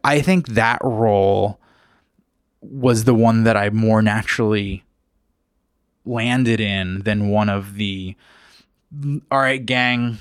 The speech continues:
rally the troops, let's go." Like, that's never really been my style of leadership. It's more of a listen to what people wanna do, realize that they have things in common, help them realize that they're not the only ones who want that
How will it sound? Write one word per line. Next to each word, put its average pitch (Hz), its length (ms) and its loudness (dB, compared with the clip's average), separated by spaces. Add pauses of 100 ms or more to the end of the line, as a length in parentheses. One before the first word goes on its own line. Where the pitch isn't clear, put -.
(120)
rally 131 540 -2
the 123 100 -2
troops, 123 460 -4
let's 113 200 -4
go." 127 480 2
Like, 113 200 0
that's 139 200 -2
never 131 300 0
really 120 300 2
been 113 260 0
my 110 240 -2
style 107 480 0
of 98 100 0
leadership. 117 560 0
It's - 160 -4
more 120 280 4
of 113 160 0
a 104 200 0 (420)
listen 143 400 4
to 151 60 6
what 127 120 4
people 123 280 0
wanna 117 240 4
do, 113 380 2
realize 120 640 0
that 107 200 -4 (140)
they 110 420 -4 (100)
have 139 280 -4
things 127 260 0
in 101 120 0
common, 113 560 0 (420)
help - 300 -4
them 143 280 2
realize 117 460 2
that 104 120 -6
they're 107 120 0
not 113 220 0
the 123 100 0
only 110 140 2
ones 104 300 0
who 113 80 -2
want 113 280 0
that 95 280 -4